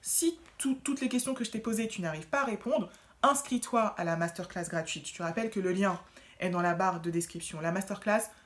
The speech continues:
vient s'exprimer en deux mille vingt-deux. Parce que ces étapes-là, je vais te dé-, détailler tout ça, je vais te donner des conseils avancés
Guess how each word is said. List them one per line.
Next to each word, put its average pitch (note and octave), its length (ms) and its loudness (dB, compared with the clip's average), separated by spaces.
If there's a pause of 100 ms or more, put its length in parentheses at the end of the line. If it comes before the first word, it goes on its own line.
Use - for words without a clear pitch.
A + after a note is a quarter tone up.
vient G#3+ 140 4
s'exprimer G#3+ 600 0
en F3+ 100 -4
deux F3 120 0
mille F3 180 0
vingt-deux. E3 400 -4 (680)
Parce G#3 180 0
que C4 220 4 (240)
ces G#3+ 180 2
étapes-là, G#3 460 4
je G3 80 -4
vais F3 60 -4
te E3+ 100 -4
dé-, G3 380 0
détailler G#3 500 0
tout G3+ 160 -8
ça, G3+ 260 2
je A3 80 -4
vais E3+ 60 -6
te E3 120 -10
donner F#3+ 440 0 (240)
des D3 80 -8
conseils G3 580 0
avancés F#3+ 720 0